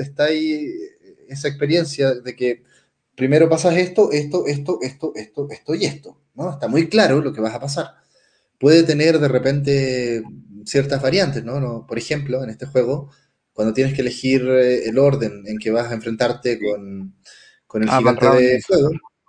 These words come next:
Speaker 1: eh, eh,
Speaker 2: Sí,
Speaker 1: Zurg, ¿no?
Speaker 2: vas a,
Speaker 1: Y
Speaker 2: a
Speaker 1: Balraven.
Speaker 2: Muspelheim o a Niflheim, ¿no? Primero,
Speaker 1: Ajá.
Speaker 2: ¿no?
Speaker 1: Eso es interesante, pero en realidad, y después puedes ir a los distintos fragmentos de, de la espada, eh, en el orden que,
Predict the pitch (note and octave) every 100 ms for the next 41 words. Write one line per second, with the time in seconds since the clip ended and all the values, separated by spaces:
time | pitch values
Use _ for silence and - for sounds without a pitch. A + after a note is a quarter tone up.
0 | - A#2 - A2 G#2 G#2 A2+ C3+ A#2 A2
1 | G2+ G#2 A#2+ A#2 B2 F3 G#2+ G2 B2+ -
2 | B2+ C3+ B2+ F#2 G2+ A2 A2 E2 D#2 D2+
3 | D#2 F#2+ E3+ - D#2+ A2 B2 G#2+ - F#2
4 | - _ _ C#3+ C#3+ A3+ G#3 D#3+ D3+ D3
5 | D3+ F#3 F#3 D4 A3+ A3 G#3 F3 E3 D#3+
6 | F3 F#3 F#3+ F#3 - C3+ C#3 C#3+ C#3 E3
7 | C#3+ D3 D3+ C#3+ C#3+ C#3 B2+ A#2+ - B2
8 | B2+ B2+ A#2+ G#2+ A#2 A2+ A#2+ A#2 G#2+ G2+
9 | F2 F#2+ G2 - B2+ C#3+ - - _ _
10 | _ _ G#2 G#2 G2+ G2+ A#2 A#2 A#2 A#2
11 | B2 A#2+ A2 G2+